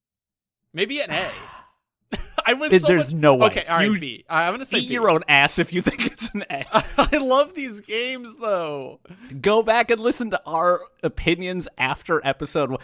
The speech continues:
Speaker 2: We were
Speaker 1: Okay,
Speaker 2: really
Speaker 1: all
Speaker 2: hot
Speaker 1: right.
Speaker 2: on it after episode three.
Speaker 1: I do think it was sort of a bell curve. I'll, I'll, I'll settle for, I,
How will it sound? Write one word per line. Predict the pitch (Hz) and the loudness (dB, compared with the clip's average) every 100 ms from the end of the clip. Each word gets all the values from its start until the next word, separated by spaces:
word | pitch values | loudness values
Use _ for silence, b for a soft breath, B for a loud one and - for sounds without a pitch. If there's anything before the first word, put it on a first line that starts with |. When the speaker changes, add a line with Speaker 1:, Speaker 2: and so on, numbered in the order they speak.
| B 156 | B -2
Speaker 2:
We | 240 | 0
were | 269 | 2
Speaker 1:
Okay, | 214 | 2
Speaker 2:
really | 170 196 180 | 2 0 -2
Speaker 1:
all | 139 | -2
Speaker 2:
hot | 165 196 | -4 -4
Speaker 1:
right. | |
Speaker 2:
on | 190 | -6
it | 180 | -4
after | 143 135 151 139 | -2 -2 -2 -2
episode | 131 - 123 117 | -4 -4 -4 -4
three. | - 127 175 | -4 -2 0
Speaker 1:
I | |
do | 196 247 | -2 -4
think | 247 208 | -8 -4
it | |
was | 208 190 | -2 -2
sort | - 180 | -2 -4
of | 143 | -4
a | 123 | -8
bell | 120 113 | -8 -12
curve. | - 107 104 123 156 | -14 -16 -16 -14 -6
I'll, | 180 - | -6 -6
I'll, | - 180 202 | -8 -8 -6
I'll | 180 208 | -8 -8
settle | - - 208 202 208 | -12 -8 -6 -4 -6
for, | 202 - 175 160 156 147 143 139 131 _ _ _ _ _ _ _ | -10 -12 -8 -6 -4 -4 -4 -6 -8 _ _ _ _ _ _ _
I, | 120 | -12